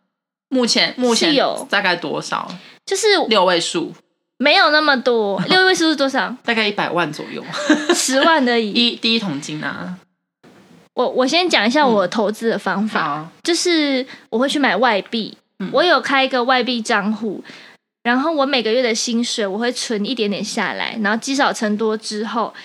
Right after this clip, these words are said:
Speaker 2: 去买外币。
Speaker 1: 嗯。
Speaker 2: 像我之前就是有买美金，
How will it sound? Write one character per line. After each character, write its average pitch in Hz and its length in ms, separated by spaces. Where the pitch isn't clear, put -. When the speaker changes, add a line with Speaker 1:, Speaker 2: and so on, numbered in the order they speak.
Speaker 2:
去 - 120
买 208 200
外 180 240
币。 - 280
Speaker 1:
嗯。 185 240
Speaker 2:
像 370 180
我 269 120
之 254 120
前 269 160
就 220 60
是 226 460
有 233 180
买 226 180
美 220 220
金， 190 420